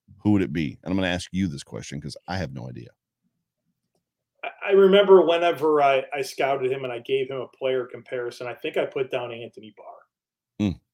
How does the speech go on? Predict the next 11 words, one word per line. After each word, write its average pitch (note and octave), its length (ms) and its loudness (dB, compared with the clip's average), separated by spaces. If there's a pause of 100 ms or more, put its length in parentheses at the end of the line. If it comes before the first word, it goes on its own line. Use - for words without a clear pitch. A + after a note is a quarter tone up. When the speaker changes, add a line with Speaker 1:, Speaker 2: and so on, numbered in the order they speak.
Speaker 2:
Minnesota B2 400 -6
Vikings. G#2 640 -14 (180)
Speaker 1:
That's F#2 160 -4
a - 20 -4
Speaker 2:
Um, G2+ 60 -4
Speaker 1:
good G#2 160 -2
player. A2 400 2 (520)
Speaker 2:
yeah. - 180 -10 (280)
I, A2 240 -8 (160)
I C3+ 120 0
mean, D#3 380 0